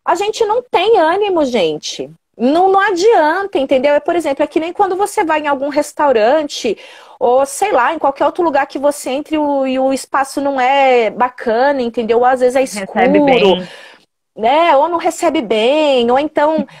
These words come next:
Speaker 1: sei lá, tem um, né, uma, é, é, é sujo, ou então bagunçado, você não se sente bem.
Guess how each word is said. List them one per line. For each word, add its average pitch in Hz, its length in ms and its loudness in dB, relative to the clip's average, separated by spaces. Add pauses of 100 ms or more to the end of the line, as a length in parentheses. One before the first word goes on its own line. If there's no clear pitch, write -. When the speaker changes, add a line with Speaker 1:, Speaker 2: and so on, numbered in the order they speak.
(100)
Speaker 1:
sei 339 280 -2
lá, 262 380 2
tem 269 260 -2
um, 269 420 -4
né, 226 260 0
uma, 233 200 -2 (200)
é, 226 400 0
é, 233 40 2
é 240 40 0
sujo, 233 1160 2 (240)
ou 233 80 0
então 254 300 -2 (160)
bagunçado, 285 680 -4
você 480 80 0
não 508 100 -2
se 523 140 -14
sente 453 520 -6
bem. 180 360 -2